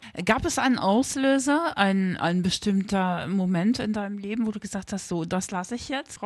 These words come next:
keine Weltraumforschung mehr, jetzt mache ich, jetzt kümmere mich, ich mich um die Herzthemen sozusagen, wie du sagst?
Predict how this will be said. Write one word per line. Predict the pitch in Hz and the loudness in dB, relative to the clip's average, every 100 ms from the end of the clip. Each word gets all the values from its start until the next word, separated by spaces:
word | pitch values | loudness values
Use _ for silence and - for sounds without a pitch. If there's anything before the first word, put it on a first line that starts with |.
| 180 | -8
keine | 202 185 185 | -6 -4 -4
Weltraumforschung | 202 - 196 202 196 202 196 | -4 -4 -8 -6 -8 -4 -4
mehr, | 196 | -4
jetzt | 185 185 | -6 -6
mache | 196 190 185 | -6 -6 -8
ich, | 180 - - - - | -10 -18 -20 -20 -18
jetzt | 180 - | -12 -6
kümmere | 226 202 190 | -4 -2 -2
mich, | 185 - - | -4 -10 -16
ich | - - - | -6 -6 -4
mich | 208 202 - | -4 -4 -4
um | 190 | -4
die | 180 190 | 0 0
Herzthemen | 175 190 - - 220 226 226 214 | 2 0 -4 -6 -2 2 2 2
sozusagen, | 214 220 214 202 214 214 | -2 -6 -6 -4 -4 -6
wie | |
du | 202 | -8
sagst? | 202 196 175 - - | -8 -4 -4 -4 -4